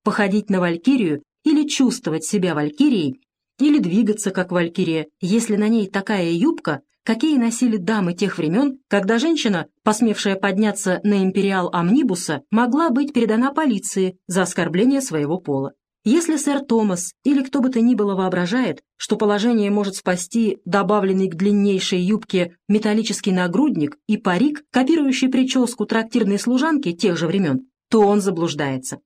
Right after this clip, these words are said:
В тысяча восемьсот семьдесят шестом году, когда это смехотворное одеяние узаконилось немцами, то, по крайней мере, можно было сказать, что Брунгильда, закончив свою роль, покидала театр тоже в длинной юбке.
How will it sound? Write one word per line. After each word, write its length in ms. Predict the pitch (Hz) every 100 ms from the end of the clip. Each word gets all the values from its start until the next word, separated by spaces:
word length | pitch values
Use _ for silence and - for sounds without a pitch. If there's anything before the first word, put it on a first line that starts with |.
| _
В 80 | -
тысяча 400 | - 359 302 277
восемьсот 500 | 247 240 240 240 277
семьдесят 520 | 262 254 247 220 214
шестом 360 | 208 202 220 196
году, 380 | 175 170 240 262 _
когда 240 | - 220 233
это 220 | 285 262
смехотворное 720 | 254 240 226 226 262 226 220
одеяние 640 | - 202 214 226 220 202 190
узаконилось 760 | 196 190 208 214 196 185 185
немцами, 600 | 247 311 294 170 147 131 - _ _ -
то, 100 | 202
по 120 | 208
крайней 300 | 214 196 190
мере, 200 | 262 208
можно 300 | 185 190 180
было 160 | 175
сказать, 440 | 170 - 170 262 254 _
что 220 | - -
Брунгильда, 640 | 202 233 247 302 294 165 139 - _ -
закончив 560 | 170 202 220 185 180
свою 300 | - 165 151
роль, 320 | 165 294 302 294 _ _
покидала 420 | - 233 269 359 185
театр 440 | 175 185 226 240
тоже 360 | 254 349 160 160
в 80 |
длинной 380 | 151 214 165 151
юбке. 400 | 170 185 - 135